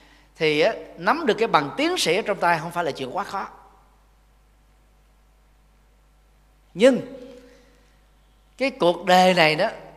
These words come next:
nó có hàng ngàn, hàng triệu, hàng tỷ những cái sự kiện phũ phàng, bao gồm những bất công xã hội.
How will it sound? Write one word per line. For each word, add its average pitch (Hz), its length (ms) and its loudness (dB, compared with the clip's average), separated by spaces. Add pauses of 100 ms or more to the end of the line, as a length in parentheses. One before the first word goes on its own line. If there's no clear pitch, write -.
(260)
nó 208 100 -4
có 226 200 2
hàng 151 500 -4
ngàn, 180 520 2
hàng 147 380 -4
triệu, 180 360 2 (580)
hàng 143 260 0 (120)
tỷ 190 400 0 (320)
những 143 180 -6
cái 226 80 -6
sự 139 300 -2
kiện 127 220 -4
phũ 151 160 -4
phàng, 123 300 -6 (2250)
bao 156 160 2
gồm 143 200 0
những 135 220 -10
bất 254 160 0
công 165 160 -6
xã 180 160 -4
hội. 117 240 -10